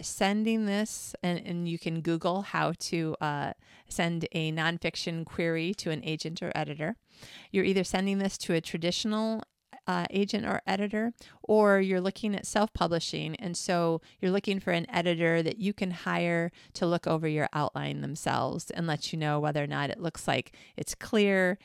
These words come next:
and that it's going to hit the target that you're aiming at. Um, the, the point of you writing this book, you know, whether it, it's a specific topic or a general topic, does the way that you have put everything together so far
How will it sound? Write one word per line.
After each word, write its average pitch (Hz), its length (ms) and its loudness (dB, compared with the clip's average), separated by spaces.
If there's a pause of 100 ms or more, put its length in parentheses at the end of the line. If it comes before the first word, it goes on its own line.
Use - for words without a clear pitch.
(220)
and 160 240 0
that 156 220 2
it's - 160 -4
going 170 300 0
to 143 140 -4
hit - 520 -2
the 156 100 0
target 175 460 4
that - 120 0
you're 156 200 0
aiming 143 340 -2
at. - 320 -8 (500)
Um, 139 460 -2
the, 156 240 0
the 143 120 -6
point 196 500 -2 (180)
of 170 300 2
you 165 560 2
writing 165 420 0
this 151 220 -4
book, - 320 -2
you 151 40 -6
know, 151 140 -2
whether 151 240 0
it, 131 100 -2 (160)
it's - 200 -8
a 131 120 0
specific - 600 -2
topic 175 440 0
or 135 120 -6
a 131 80 -6
general 180 340 0
topic, 151 540 -2 (760)
does 175 280 4
the 180 100 4
way 185 260 6
that 196 180 2
you 202 200 4
have 175 440 2 (260)
put - 240 2
everything 196 420 2
together 170 640 4
so - 360 6
far 147 500 2